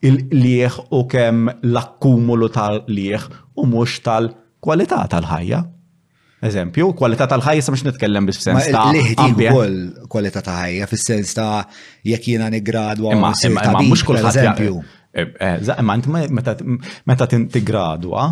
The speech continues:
Speaker 1: mhux qed, mhux qed tagħmilha biss għal lieħ, mhijiex diskussjoni ta', ta', ta' lieħ, eh, dak huwa
Speaker 2: Mhux hekk.
Speaker 1: income li għandek bżonn, dak huwa lieħ, huwa dħul.
Speaker 2: Mm-mm.
Speaker 1: Sew? Huwa dħul f'dak il-każ,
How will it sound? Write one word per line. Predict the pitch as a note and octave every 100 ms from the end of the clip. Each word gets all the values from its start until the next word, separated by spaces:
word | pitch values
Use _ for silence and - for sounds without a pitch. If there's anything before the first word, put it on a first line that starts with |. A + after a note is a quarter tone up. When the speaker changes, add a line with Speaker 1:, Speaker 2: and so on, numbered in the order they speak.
| E3+ - -
Speaker 1:
mhux | A2+ C3
qed, | F#3 C3 A#2
mhux | B2+
qed | - -
tagħmilha | F2+ F2 F2+ E2+
biss | F2 - - _ _
għal | F2+ F2
lieħ, | F#2 G#2 E3+ - _ _
mhijiex | - A#2 B2
diskussjoni | G2 - F2 F2+ F2+
ta', | E2+ F2 E2+ E2+
ta', | F2 G2 F2+
ta' | -
lieħ, | - F2+ E2
eh, | G#2 F2+
dak | -
huwa | A2+ F#2+
Speaker 2:
Mhux |
hekk. | E3
Speaker 1:
income | F3 D#3 G3 D#3
li |
għandek | G2 G2+ F#2+ F#2
bżonn, | G#2 F#2 A2+ F3
dak | C4+ -
huwa | B2+ G2 E2+
lieħ, | F2 F#2+ C3
huwa | - G#2+ A#2+
dħul. | - C3+ F2+ F#2 - _ _
Speaker 2:
Mm-mm. | F2 F2 E2
Speaker 1:
Sew? | E2+ D3+ E3 E3 _ _ _ _ _
Huwa | A#2 B2
dħul | B2+ C#3+ F2 E2+
f'dak | F2 E2+
il-każ, | E2+ F#2+ F#2+ C3